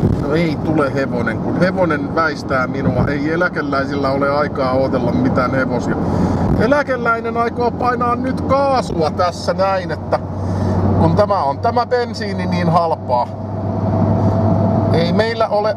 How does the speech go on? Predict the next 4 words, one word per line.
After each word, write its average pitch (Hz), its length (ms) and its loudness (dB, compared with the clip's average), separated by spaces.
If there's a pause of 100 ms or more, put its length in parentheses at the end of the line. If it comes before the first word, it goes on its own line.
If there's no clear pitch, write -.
aikaa 190 600 0
odotella 185 600 0 (140)
täällä 185 320 2
missään, 175 600 0